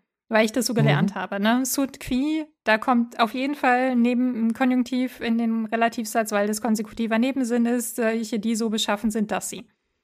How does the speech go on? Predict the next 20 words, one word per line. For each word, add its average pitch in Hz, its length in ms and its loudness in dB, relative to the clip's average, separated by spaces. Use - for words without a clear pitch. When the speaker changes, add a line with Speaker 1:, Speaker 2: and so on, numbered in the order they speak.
Speaker 1:
Das 127 300 4
Speaker 2:
Mhm. - 20 2
Speaker 1:
habe 269 180 4
ich - 400 -6
so 233 200 -2
reingehämmert 294 600 0
bekommen, 285 640 -2
das 214 260 -6
habe 208 180 -2
ich 214 140 -8
so 208 120 -6
auswendig 262 480 -2
gelernt 233 300 0
und 220 100 -4
das 214 180 -6
habe 214 180 -2
ich 214 80 -10
immer 208 240 -2
so 208 80 -4
angewendet. 220 720 0